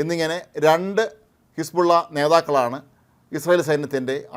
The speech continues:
ആക്രമണത്തിൽ കൊല്ലപ്പെട്ടത്. ഇതോടെ ഒക്ടോബർ ഏഴിന് ശേഷം കൊല്ലപ്പെടുന്ന ഹിസ്ബുള്ള തീവ്രവാദികളുടെ എണ്ണം മുന്നൂറ്റി എൺപത്തി മൂന്നായി.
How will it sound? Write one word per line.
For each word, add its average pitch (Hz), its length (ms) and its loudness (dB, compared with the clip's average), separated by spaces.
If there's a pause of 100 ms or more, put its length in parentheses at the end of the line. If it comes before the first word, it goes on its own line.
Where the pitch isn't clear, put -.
ആക്രമണത്തിൽ 135 500 -6 (160)
കൊല്ലപ്പെട്ടത്. 143 420 -4 (140)
ഇതോടെ 196 340 8
ഒക്ടോബർ 202 400 6 (160)
ഏഴിന് 170 320 6
ശേഷം 160 300 0 (320)
കൊല്ലപ്പെടുന്ന 165 520 4 (380)
ഹിസ്ബുള്ള 175 340 0 (200)
തീവ്രവാദികളുടെ 156 760 2
എണ്ണം 151 200 -6 (440)
മുന്നൂറ്റി 180 460 -2 (160)
എൺപത്തി 165 440 0 (140)
മൂന്നായി. 131 340 -4